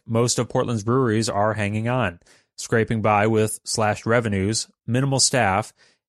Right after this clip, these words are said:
and owners and brewers doing what they can to keep the lights on and the beer flowing. Many, through easing of Oregon Liquor Control Commission rules, are delivering beer to customers' doorsteps.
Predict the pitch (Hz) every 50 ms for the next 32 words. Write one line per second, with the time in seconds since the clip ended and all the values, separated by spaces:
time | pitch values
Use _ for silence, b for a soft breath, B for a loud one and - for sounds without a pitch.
0 | _ - 113 117 117 117 117 120 127 131 131 127 113 117 117 110 113 123 139 131
1 | 113 101 107 117 110 113 107 104 104 107 107 104 - 104 98 - - 120 117 110
2 | 104 110 110 107 - 107 - 101 98 101 110 120 120 - - 139 131 117 98 92
3 | 95 107 123 - - - 101 98 95 104 117 117 110 101 92 92 - - 120 113
4 | 113 107 92 90 90 _ _ _ _ _ _ _ _ _ - 123 131 135 135 117
5 | 113 127 135 - - - 120 117 117 - 117 117 113 107 113 113 110 110 - 110
6 | 110 107 101 - 107 110 110 107 107 107 107 110 104 - 113 101 - - 101 95
7 | - 131 123 120 117 - 117 104 98 92 - 104 95 90 92 90 90 92 92 -
8 | - - - _ - 104 107 117 117 117 120 120 113 120 113 110 101 101 123 131
9 | 120 104 107 110 - - 107 107 110 - - 104 92 - - 101 98 92 - 117
10 | 113 123 123 - - 87 73 - - - -